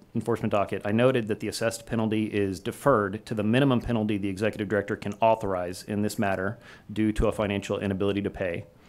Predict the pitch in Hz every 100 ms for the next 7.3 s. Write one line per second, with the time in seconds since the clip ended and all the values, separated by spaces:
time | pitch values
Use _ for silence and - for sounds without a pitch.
0 | - - - - - - - 98 92 92
1 | - - 143 127 107 - 156 139 - 110
2 | 104 107 101 104 104 110 - 104 101 101
3 | 101 101 95 95 113 120 - 113 110 104
4 | 92 117 110 98 98 110 - 139 147 147
5 | 104 101 - 123 110 104 98 - 110 110
6 | - - - 104 104 104 101 104 101 -
7 | 104 - 98